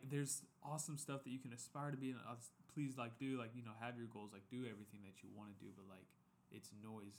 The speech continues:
compared to, you know, what God's will. And, and, you know, your goals might, uh, fall in line with God's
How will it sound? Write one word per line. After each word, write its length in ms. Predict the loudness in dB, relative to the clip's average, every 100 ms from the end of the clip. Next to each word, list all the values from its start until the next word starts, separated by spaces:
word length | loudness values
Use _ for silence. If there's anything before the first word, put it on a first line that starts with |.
| -12 -12
compared 480 | -12 -10 -10 -10
to, 80 | -10 -12
you 60 | -12
know, 80 | -12
what 80 | -14 -12
God's 240 | -12 -10
will. 160 | -8 -4
And, 160 | -2 0
and, 160 | 2 0 0 -2
you 80 |
know, 80 | 2
your 160 | 2 2
goals 160 | 0
might, 160 | 0 -4 -6 -20 -20 -20 -20 -14 -6
uh, 240 | -2 -2 -4 -2
fall 140 | 0
in 40 | 0
line 140 | -4 -2
with 160 | -2 0
God's 220 | -4 -4